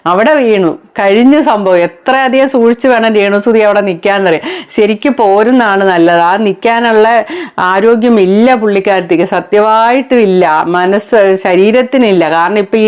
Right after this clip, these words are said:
അടുത്ത് പച്ചരി തിന്ന്, അതെന്തുകൊണ്ടാന്ന് പറഞ്ഞില്ല, അനീമിയ പിടിച്ചിട്ടുണ്ട്, വിളർച്ച already പിടിച്ചിട്ടാണ് അങ്ങോട്ട് പോയിരിക്കുന്നത്. അതായത് പുറത്ത് വെച്ച ഫുഡ് കഴിക്കുന്നില്ല, already ഫുഡ് ഇല്ല, ഫുഡ് കഴിക്കുന്നില്ലായിരിക്കാം. ഇനി എന്താണേലും, ആ, വിളർച്ചയുണ്ട്, അനീമിയ എന്ന് പറയുന്ന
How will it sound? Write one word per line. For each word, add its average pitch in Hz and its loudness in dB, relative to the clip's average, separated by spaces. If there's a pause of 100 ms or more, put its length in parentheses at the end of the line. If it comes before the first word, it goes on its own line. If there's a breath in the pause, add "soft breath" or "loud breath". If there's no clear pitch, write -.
(140)
അടുത്ത് 196 -2 (100)
പച്ചരി 214 -2
തിന്ന്, 156 2 (380 loud breath)
അതെന്തുകൊണ്ടാന്ന് 226 0
പറഞ്ഞില്ല, 190 0
അനീമിയ 220 2
പിടിച്ചിട്ടുണ്ട്, 190 0 (120)
വിളർച്ച 185 -2 (440 loud breath)
already 247 0
പിടിച്ചിട്ടാണ് 233 0
അങ്ങോട്ട് 214 -2
പോയിരിക്കുന്നത്. 185 2
അതായത് 208 0
പുറത്ത് 196 -2
വെച്ച 254 0
ഫുഡ് 208 -2
കഴിക്കുന്നില്ല, 180 0 (220)
already 220 2 (140)
ഫുഡ് 202 -2
ഇല്ല, 208 0
ഫുഡ് 185 -2
കഴിക്കുന്നില്ലായിരിക്കാം. 190 0
ഇനി 185 2 (100)
എന്താണേലും, 220 0 (400 loud breath)
ആ, 196 0
വിളർച്ചയുണ്ട്, 202 0 (200)
അനീമിയ 214 0
എന്ന് 214 0
പറയുന്ന 202 0